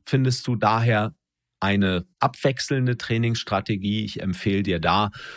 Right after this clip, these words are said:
Muskelaufbau und Kraftaufbau abzuwechseln, weil sich beides auch gegenseitig unterstützt. Wie du sowas in der Praxis umsetzt,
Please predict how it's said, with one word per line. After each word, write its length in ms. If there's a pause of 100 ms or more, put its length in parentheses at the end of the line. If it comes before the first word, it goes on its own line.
(480)
Muskelaufbau 880
und 140
Kraftaufbau 840
abzuwechseln, 1120
weil 240
sich 240
beides 460
auch 240
gegenseitig 680
unterstützt. 800 (640)
Wie 200
du 120
sowas 380
in 80
der 140
Praxis 500
umsetzt, 640